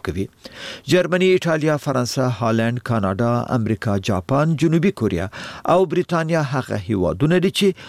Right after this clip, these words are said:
د آثار پکې نندارې ته وړاندې شوي دي. دا آثار د افغانستان د ملي موزیم د کارکوونکو په همت په دې هیواد کې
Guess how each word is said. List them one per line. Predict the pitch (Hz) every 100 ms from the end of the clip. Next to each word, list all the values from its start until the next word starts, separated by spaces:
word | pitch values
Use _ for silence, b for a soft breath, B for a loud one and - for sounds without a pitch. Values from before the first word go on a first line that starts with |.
| B
د | 123 156 170
آثار | 175 190 185 -
پکې | 151 156 135
نندارې | 104 95 92 104
ته | 139
وړاندې | 123 127 135
شوي | 131 - 80
دي. | 65 - _ B B B B B B 143
دا | 170 151
آثار | - 131 127
د |
افغانستان | 113 113 110 - 117 113
د | 110
ملي | 107 101
موزیم | 104 98 151 160 165
د | 170 160 -
کارکوونکو | 107 107 104 104 101 107
په | 123 127
همت | 160 190 190 - B B
په | 180
دې | 185 214 185
هیواد | 175 170
کې | -